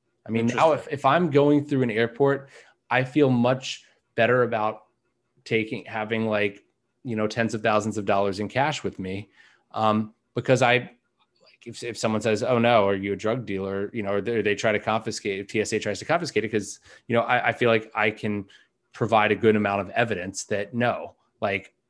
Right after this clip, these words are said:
Speaker 1: this, I'm, I actually gamble for a living. I have tax returns to prove it.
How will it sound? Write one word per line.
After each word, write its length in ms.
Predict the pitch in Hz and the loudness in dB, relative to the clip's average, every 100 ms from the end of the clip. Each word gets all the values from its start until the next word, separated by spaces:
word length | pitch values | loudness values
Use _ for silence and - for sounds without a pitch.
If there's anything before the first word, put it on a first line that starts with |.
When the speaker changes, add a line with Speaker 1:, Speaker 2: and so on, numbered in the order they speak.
| _ | _
Speaker 1:
this, 320 | 120 110 104 - | -4 -4 -2 -2
I'm, 260 | 107 107 | -2 -2
I 120 | 107 110 | 0 2
actually 420 | 110 110 - 117 | 2 0 -2 0
gamble 260 | 107 101 | 0 0
for 160 | 98 104 | -4 -4
a 40 | |
living. 460 | 95 95 92 95 95 _ _ _ _ _ | -4 -4 -6 -8 -10 _ _ _ _ _
I 100 | 98 | -2
have 140 | 104 107 | -2 0
tax 300 | 117 104 - | 0 0 -2
returns 320 | 104 107 104 | -2 -2 -2
to 80 | 113 | -6
prove 260 | 104 92 | -4 -4
it. 200 | 92 92 | -4 -8